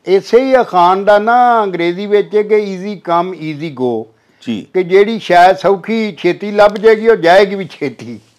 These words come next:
Speaker 2: ਜੀ।
Speaker 1: ਇੰਝ ਹੀ ਯਾਨੀ ਅਗਰ ਤੁਸੀਂ ਨਜਾਇਜ਼ ਮਾਲ ਇਕੱਠਾ ਕਰਨ ਦੀ ਕੋਸ਼ਿਸ਼ ਕਰੋਗੇ,
Speaker 2: ਜੀ।
Speaker 1: ਤਾਂ ਜਾਏਗਾ ਵੀ ਓਨੀ ਛੇਤੀ, ਜੇ ਛੇਤੀ ਲੱਭ ਜਾਏਗਾ।
Speaker 2: ਹਾਂ।
Speaker 1: ਹਾਂ।
Speaker 2: ਬਾਬਾ ਜੀ, ਬੈਲਜੀਅਮ ਤੋਂ ਫਰੀਦ ਯੂਸਫ ਸਾਹਿਬ ਨੇ
Speaker 1: ਹੂੰ।
Speaker 2: ਇੱਕ ਅਖਾਣ ਭਿਜਵਾਇਆ ਹੈ।
Speaker 1: ਹੂੰ।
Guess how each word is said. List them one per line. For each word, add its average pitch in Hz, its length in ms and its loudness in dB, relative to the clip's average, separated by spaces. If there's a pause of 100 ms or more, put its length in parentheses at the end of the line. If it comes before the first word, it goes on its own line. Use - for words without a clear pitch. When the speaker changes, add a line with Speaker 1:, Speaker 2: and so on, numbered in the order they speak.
(140)
Speaker 2:
ਜੀ। 123 120 -4
Speaker 1:
ਇੰਝ 165 260 -4
ਹੀ 220 80 -4
ਯਾਨੀ 226 420 0
ਅਗਰ 214 160 2
ਤੁਸੀਂ 196 320 -8
ਨਜਾਇਜ਼ 160 460 2
ਮਾਲ 175 300 2
ਇਕੱਠਾ 165 320 -2
ਕਰਨ 156 280 -4
ਦੀ 165 100 -10
ਕੋਸ਼ਿਸ਼ 143 300 -8
ਕਰੋਗੇ, 196 600 0 (100)
Speaker 2:
ਜੀ। 123 320 -4
Speaker 1:
ਤਾਂ 220 120 4
ਜਾਏਗਾ 226 460 4
ਵੀ 214 140 -2
ਓਨੀ 156 380 -2
ਛੇਤੀ, 143 280 -6
ਜੇ 143 160 -4
ਛੇਤੀ 131 360 -6
ਲੱਭ 113 260 -6
ਜਾਏਗਾ। 95 300 -12 (120)
Speaker 2:
ਹਾਂ। 107 420 -8
Speaker 1:
ਹਾਂ। 107 80 -16 (300)
Speaker 2:
ਬਾਬਾ 170 440 2
ਜੀ, 220 140 -4
ਬੈਲਜੀਅਮ 156 680 0
ਤੋਂ 165 300 -2
ਫਰੀਦ 165 480 -8
ਯੂਸਫ 196 460 -2
ਸਾਹਿਬ 135 340 2
ਨੇ 107 260 -8
Speaker 1:
ਹੂੰ। 117 120 -8
Speaker 2:
ਇੱਕ 101 180 -6
ਅਖਾਣ 117 520 -4
ਭਿਜਵਾਇਆ 123 460 -2
ਹੈ। 110 260 0
Speaker 1:
ਹੂੰ। 110 320 -12